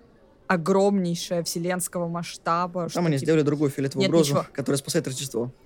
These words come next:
Speaker 1: А потом они такие: «Все на изи решается».
Speaker 2: Давайте просто р-, разъебем ему бошку, вернемся в прошлое. Такое, что Стрэндж про это не мог подумать. Просто портал в прошлое,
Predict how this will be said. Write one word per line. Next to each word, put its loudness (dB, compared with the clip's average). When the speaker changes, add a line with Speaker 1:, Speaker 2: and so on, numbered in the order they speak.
Speaker 1:
А -2
потом 2
они 2
такие: -6
«Все -4
на 0
изи -6
решается». -14
Speaker 2:
Давайте 6
просто 0
р-, 6
разъебем 6
ему 4
бошку, 4
вернемся 0
в -12
прошлое. 6
Такое, -4
что -6
Стрэндж -2
про -2
это -10
не -6
мог -6
подумать. -8
Просто -4
портал 6
в -16
прошлое, 6